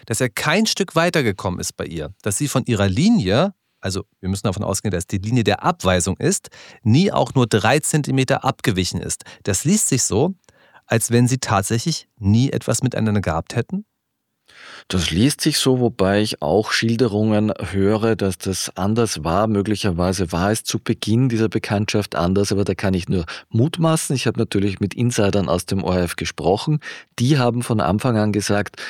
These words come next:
Speaker 2: sie sind schon davon ausgegangen, dass da etwas lief,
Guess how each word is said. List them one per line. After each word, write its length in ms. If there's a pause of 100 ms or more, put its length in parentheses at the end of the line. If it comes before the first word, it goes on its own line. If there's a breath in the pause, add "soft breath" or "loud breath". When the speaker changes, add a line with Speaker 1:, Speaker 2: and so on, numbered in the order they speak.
(140 loud breath)
Speaker 2:
sie 200
sind 220
schon 140
davon 280
ausgegangen, 640
dass 240
da 160
etwas 500
lief, 540